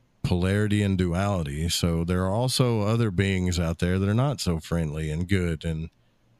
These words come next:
at the end of the day, they're just really aspects of our true higher self, like, at the very top. But that doesn't mean they're easy to deal with in this reality.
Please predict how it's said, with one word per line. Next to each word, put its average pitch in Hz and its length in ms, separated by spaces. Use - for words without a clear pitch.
at 110 140
the 147 100
end 143 120
of 113 60
the 113 100
day, 117 260
they're 101 240
just 95 300
really 98 500
aspects 92 600
of 85 160
our 85 140
true 107 480
higher 92 420
self, 90 540
like, 82 240
at 82 140
the 85 60
very 85 320
top. 113 320
But 117 180
that 127 100
doesn't 131 240
mean 135 160
they're 120 140
easy 113 300
to 95 80
deal 107 240
with 92 260
in 90 80
this 87 220
reality. 87 560